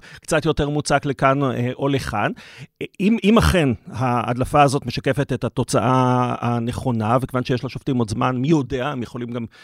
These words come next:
לשנות דעות לכאן או לכאן, זאת אומרת, זה לא, אה, לא חייב להיות, אה, תוצאה של, אה, שמונה שבע, זה יכול גם להשתנות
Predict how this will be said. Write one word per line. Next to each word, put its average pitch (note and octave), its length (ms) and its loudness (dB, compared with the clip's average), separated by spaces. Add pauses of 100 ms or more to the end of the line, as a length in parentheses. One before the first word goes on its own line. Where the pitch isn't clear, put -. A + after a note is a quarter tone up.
(140)
לשנות C3 420 -2
דעות C3 300 0 (180)
לכאן C3 300 0 (380)
או A3+ 80 8
לכאן, A#2+ 480 2
זאת D#3 100 -12
אומרת, A#2+ 180 -4
זה A#2+ 260 -2
לא, C#3+ 280 2 (340)
אה, A#2 140 -6
לא C3+ 100 2
חייב C#3 260 4
להיות, C3+ 400 0
אה, A#2+ 220 -2
תוצאה B2 420 -4
של, B2 300 -4
אה, A#2 320 -4
שמונה C3 260 -4
שבע, F3+ 260 0
זה B2+ 120 -4
יכול B2 180 -6
גם A#2+ 160 -4
להשתנות B2 500 -4